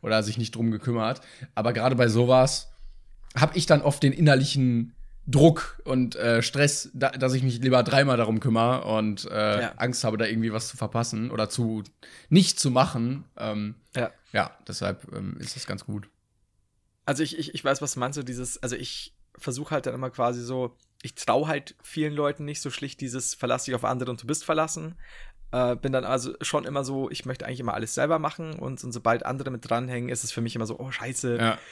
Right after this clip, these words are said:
Speaker 2: keine Ahnung, hoffentlich passt das auch“ und bla bla. Und weil ich's eigentlich selbst immer alles versuch richtig zu machen. Ähm, also klar, jetzt bis auf Kleinigkeiten wie,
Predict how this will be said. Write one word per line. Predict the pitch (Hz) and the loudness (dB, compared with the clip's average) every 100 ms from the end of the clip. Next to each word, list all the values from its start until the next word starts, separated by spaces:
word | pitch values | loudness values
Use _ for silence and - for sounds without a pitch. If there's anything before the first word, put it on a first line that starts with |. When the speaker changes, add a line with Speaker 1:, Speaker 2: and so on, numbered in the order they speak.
| - - | -20 -6
Speaker 2:
keine | - 131 | -2 0
Ahnung, | 117 117 104 | 2 2 2
hoffentlich | 107 113 | 0 -2
passt | - 120 120 | -6 -6 -4
das | 104 | -4
auch“ | 110 104 | -4 -4
und | 104 | -4
bla | 101 98 | -4 -2
bla. | 104 107 | 2 2
Und | 110 117 113 - - - - | 2 -2 -6 -12 -20 -20 -16
weil | 127 120 147 | -4 2 2
ich's | 190 - | 2 -4
eigentlich | 147 151 131 | -2 -4 -2
selbst | 120 151 160 - | 2 2 0 -6
immer | 151 143 - | -4 -2 0
alles | 135 131 | -2 -2
versuch | - 123 120 - | -6 -6 -8 -8
richtig | 127 113 - | -8 -8 -10
zu | 101 | -6
machen. | 90 - 85 - - | -6 -8 -16 -10 0
Ähm, | 104 98 | 0 2
also | 135 107 - - | 0 0 -10 -2
klar, | 117 110 | 2 2
jetzt | - | 2
bis | 117 | -2
auf | 107 - | -2 0
Kleinigkeiten | 101 101 110 104 104 104 | 0 0 2 2 2 -2
wie, | 104 101 | -4 -4